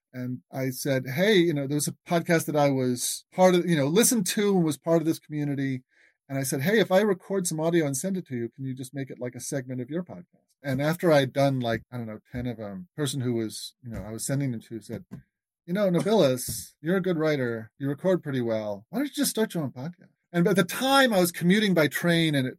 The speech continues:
took, like, an hour and a half to get in, an hour and a half to get out. And, um, I was spending that time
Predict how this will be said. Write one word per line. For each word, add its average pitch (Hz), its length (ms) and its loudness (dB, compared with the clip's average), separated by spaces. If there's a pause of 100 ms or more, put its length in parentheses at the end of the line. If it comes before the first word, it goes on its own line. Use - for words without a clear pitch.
took, 165 160 -2
like, 131 160 -6
an 123 100 -6
hour 143 180 0
and 185 80 -2
a 160 40 -2
half 127 240 -4
to 120 80 -14
get 120 160 -10
in, 117 240 -10
an 101 80 -14
hour 110 180 -8
and 120 100 -8
a 101 40 -10
half 110 180 -10
to 101 80 -20
get 95 120 -10
out. 104 340 -6
And, 101 260 -14 (120)
um, 92 300 -14
I 120 100 -8
was 117 120 -6
spending 135 340 -4
that 117 180 -6 (100)
time 107 340 -14